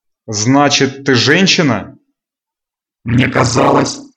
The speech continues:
Speaker 2: что я всё объяснил достаточно. Я не то, ни другое".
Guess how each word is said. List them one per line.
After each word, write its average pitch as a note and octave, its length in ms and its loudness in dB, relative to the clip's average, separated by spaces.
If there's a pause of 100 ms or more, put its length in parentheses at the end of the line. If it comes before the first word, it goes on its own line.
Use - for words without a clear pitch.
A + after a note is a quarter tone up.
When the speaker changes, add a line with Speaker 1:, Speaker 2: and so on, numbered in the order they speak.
Speaker 2:
что - 240 -2
я C#3+ 160 4
всё - 340 0
объяснил C#3+ 540 0
достаточно. - 1000 -2 (360)
Я C3+ 240 2
не - 120 2
то, - 600 -2
ни D3 180 0
другое". - 760 0